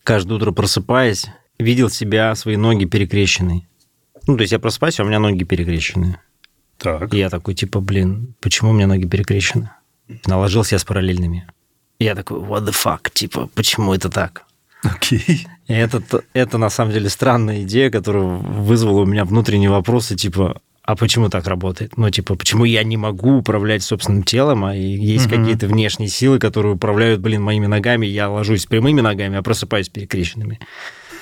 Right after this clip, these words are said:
Speaker 1: И этот вопрос, э, длиною до текущего момента – это, э, на самом деле изучение себя, изучение своего тела, изучение взаимосвязей.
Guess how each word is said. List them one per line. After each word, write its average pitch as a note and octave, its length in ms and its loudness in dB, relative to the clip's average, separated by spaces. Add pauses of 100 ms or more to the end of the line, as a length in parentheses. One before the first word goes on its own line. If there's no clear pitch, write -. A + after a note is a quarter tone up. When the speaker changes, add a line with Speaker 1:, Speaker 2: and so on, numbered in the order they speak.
(680)
Speaker 1:
И - 120 0
этот A#2+ 280 0
вопрос, C#3 580 0
э, A2 540 0 (340)
длиною A2+ 960 2
до A2+ 200 -2
текущего B2 440 2
момента – A#2+ 760 0
это, G2 460 0
э, D2 500 -8 (480)
на G#2 120 -4
самом A#2 220 2
деле A2 120 2
изучение G#2 400 2
себя, C3 340 0 (160)
изучение A2 500 2
своего A2 320 2
тела, D3 320 2
изучение G2+ 560 0 (680)
взаимосвязей. A2 840 0